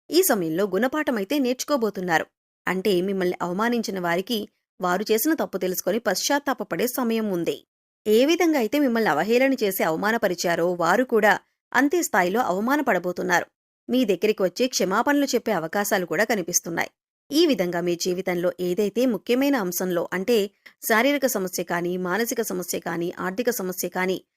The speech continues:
ఎటువంటి ఇబ్బందైనా సరే దాని నుంచి మీరు బయటపడబోతున్నారు. ఏదైతే మీ యొక్క జీవితంలో మీకు తీరని కోరికగా ఉందో, లేకపోతే కనుక మీకు గడ్డు సమస్యగా ఉందో, అది తీరే అవకాశాలు కనిపిస్తున్నాయి.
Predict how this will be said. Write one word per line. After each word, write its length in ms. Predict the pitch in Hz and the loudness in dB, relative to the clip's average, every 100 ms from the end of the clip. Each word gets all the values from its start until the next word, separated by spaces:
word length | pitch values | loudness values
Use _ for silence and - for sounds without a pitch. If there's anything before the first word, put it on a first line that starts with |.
| _ - | _ -2
ఎటువంటి 400 | 294 339 359 269 | 0 2 0 -2
ఇబ్బందైనా 500 | 180 185 185 175 170 | -2 -2 -2 -2 -4
సరే 340 | 165 170 160 | -4 -2 -2
దాని 260 | 160 180 170 | -2 -4 -4
నుంచి 220 | 170 202 | -4 -2
మీరు 160 | 269 247 | 0 0
బయటపడబోతున్నారు. 920 | 165 160 233 247 220 196 175 160 - - _ _ _ | 0 -2 -2 -2 -4 -6 -2 -2 -2 -8 _ _ _
ఏదైతే 400 | 220 269 294 254 | 2 2 2 0
మీ 120 | 190 180 | 0 -2
యొక్క 160 | 175 | -2
జీవితంలో 580 | 165 175 175 180 170 220 | -6 -4 -4 -4 -4 0
మీకు 240 | 262 208 | 0 0
తీరని 360 | 190 185 214 233 | -4 -2 0 0
కోరికగా 420 | 233 220 202 214 | 0 -2 0 -2
ఉందో, 360 | 202 190 196 - _ _ - | -2 0 0 -2 _ _ -2
లేకపోతే 480 | 247 294 311 311 294 | 2 2 0 -2 0
కనుక 260 | 277 269 330 | 0 2 2
మీకు 300 | 302 269 190 | 2 2 0
గడ్డు 160 | 180 254 | 0 0
సమస్యగా 520 | 277 269 262 233 220 | 0 -2 -4 -2 -2
ఉందో, 400 | 208 196 185 190 - | -2 0 0 0 -2
అది 160 | 233 | -2
తీరే 300 | 226 196 226 | -4 -4 0
అవకాశాలు 540 | 269 185 185 175 - 196 | 0 0 -2 -2 -2 -2
కనిపిస్తున్నాయి. 640 | 240 175 175 175 104 - | -2 -4 -8 -6 -6 -8